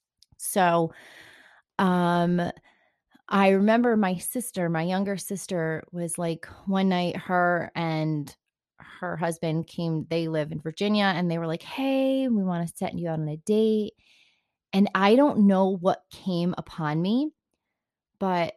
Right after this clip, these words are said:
and they were just being nice. It wasn't, like, anything. It was, like, you know, we're, like, two years later, whatever the case is, and I literally walked into my mom's kitchen. I remember this clearly, and I just started shaking and crying. And my younger sister followed me in, and she's like, "What's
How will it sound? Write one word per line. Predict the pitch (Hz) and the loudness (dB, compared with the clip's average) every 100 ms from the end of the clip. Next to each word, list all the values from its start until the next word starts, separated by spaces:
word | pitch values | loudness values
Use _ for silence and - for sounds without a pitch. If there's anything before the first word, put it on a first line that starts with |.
| - | 4
and | 226 | 6
they | 247 | 8
were | 262 | 6
just | 233 233 | 0 0
being | 240 233 | 2 4
nice. | 214 120 160 | 2 0 -4
It | 190 180 | -4 0
wasn't, | 180 190 175 | 0 0 0
like, | 196 190 | -2 -2
anything. | - 196 190 - 180 170 165 | 0 0 0 0 -2 0 0
It | 151 | -2
was, | 175 170 - | -2 -4 -6
like, | 143 101 | -10 -8
you | 196 | -6
know, | 165 | -2
we're, | 160 | -2
like, | 170 170 | -4 -6
two | - | -4
years | 240 208 196 180 | -2 0 0 -2
later, | 180 170 175 | -2 -2 -2
whatever | 165 165 | -2 -4
the | 156 | -4
case | - 170 160 | -8 -8 -4
is, | 175 160 156 160 - | -4 -2 -2 -6 -8
and | 165 | -6
I | 165 165 | -4 -6
literally | 170 170 180 185 185 - | -4 -2 0 -2 -4 -8
walked | 160 170 185 - | 0 4 4 2
into | 208 208 | -2 0
my | 208 | 2
mom's | 196 170 180 | 2 0 -4
kitchen. | - 185 165 | -10 -12 -8
I | 147 | -8
remember | 151 165 170 | -6 -4 -4
this | 175 | -8
clearly, | - 175 156 151 151 _ _ - - _ - | -8 -8 -8 -10 -12 _ _ -20 -20 _ -2
and | 190 | 2
I | 180 | 2
just | 170 180 | 0 -4
started | - 185 170 | -2 -2 -4
shaking | - 170 165 190 - | -6 -4 -2 -4 -4
and | 165 | -6
crying. | - 185 160 90 71 - _ _ _ | -4 0 0 0 -8 -12 _ _ _
And | 196 | 4
my | 196 | 6
younger | 185 185 190 | 6 4 2
sister | 208 214 196 | -2 -4 -6
followed | - 170 175 | 0 2 4
me | 196 196 | 2 2
in, | 175 | 0
and | 170 | -4
she's | - | -8
like, | 196 | -6
"What's | 175 170 180 214 - | -4 -2 -2 -2 -6